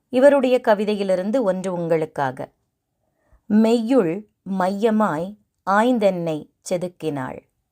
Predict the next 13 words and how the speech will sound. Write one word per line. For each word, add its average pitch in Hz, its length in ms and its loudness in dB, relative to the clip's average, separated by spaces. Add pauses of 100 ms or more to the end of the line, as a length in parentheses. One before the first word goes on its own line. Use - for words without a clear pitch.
(380)
மாய்ந்து 196 640 2
அவள் 185 520 0 (140)
ஈன்றாள் 202 760 -2 (400)
மாதவத்து 185 760 0 (260)
இறையாள்." 151 560 -6 (880)
ரொம்ப 269 300 2
ஒரு 185 500 0
அழகான, 214 920 -4
ஆழமான 185 840 -4 (120)
ஒரு 165 540 -6 (360)
உண்மையை 208 500 -2
உள்ளே 165 540 -4
பதுக்கி 165 460 -8